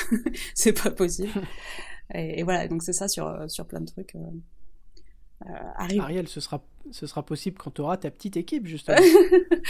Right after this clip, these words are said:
Speaker 1: Ouais,
Speaker 2: Avec
Speaker 1: c'est
Speaker 2: ton
Speaker 1: ça.
Speaker 2: community, ton ou ta community manager qui répondra à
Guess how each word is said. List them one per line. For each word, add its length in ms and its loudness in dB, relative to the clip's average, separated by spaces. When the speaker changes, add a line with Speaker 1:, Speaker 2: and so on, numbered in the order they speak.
Speaker 1:
Ouais, 40 0
Speaker 2:
Avec 180 4
Speaker 1:
c'est 120 6
Speaker 2:
ton 60 6
Speaker 1:
ça. 120 6
Speaker 2:
community, 280 0
ton 180 4
ou 60 4
ta 180 0
community 480 -2
manager 520 -4
qui 100 -6
répondra 460 -4
à 60 -8